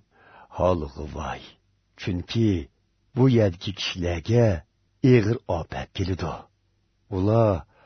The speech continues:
Xudoning g'azabiga uchrab, qilish ostida o'lidi yoki tutqun qilinib, chet davlatlarga haydaladi. Xudoning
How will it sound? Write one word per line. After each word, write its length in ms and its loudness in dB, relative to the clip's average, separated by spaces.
Xudoning 580 4
g'azabiga 580 -2
uchrab, 460 0
qilish 340 -2
ostida 500 -6
o'lidi 460 -8
yoki 540 2
tutqun 480 -4
qilinib, 600 2
chet 280 2
davlatlarga 840 -4
haydaladi. 760 -4
Xudoning 680 0